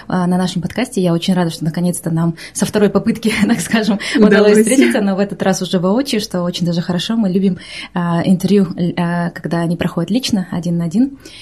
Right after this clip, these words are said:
Speaker 1: И я думаю, не будем терять много времени, сразу
Speaker 2: Мгм.
Speaker 1: как бы с места в карьер перейдем. И хотела тебя спросить, вот, не называя имен, можешь рассказать про твой самый сложный клиентский кейс и, э, чего удалось добиться после проделанной работы?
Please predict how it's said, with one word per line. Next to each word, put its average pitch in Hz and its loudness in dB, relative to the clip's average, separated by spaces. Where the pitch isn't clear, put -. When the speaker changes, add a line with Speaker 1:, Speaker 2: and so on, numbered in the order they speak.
Speaker 1:
И 202 0
я 196 4
думаю, 196 4
не 202 6
будем 190 2
терять 190 0
много 190 4
времени, 240 2
сразу 185 -2
Speaker 2:
Мгм. 185 -2
Speaker 1:
как 180 0
бы 170 0
с - -8
места 196 2
в - -14
карьер 208 0
перейдем. 233 0
И 185 -2
хотела 208 -2
тебя 185 -6
спросить, - -4
вот, 175 -6
не 180 0
называя 190 2
имен, 175 0
можешь 226 -2
рассказать 196 -2
про 180 -2
твой 180 -4
самый 196 0
сложный 175 -2
клиентский 180 -6
кейс - -8
и, 214 2
э, 180 -2
чего - -4
удалось 180 0
добиться 175 -2
после 190 0
проделанной 165 -2
работы? 160 -2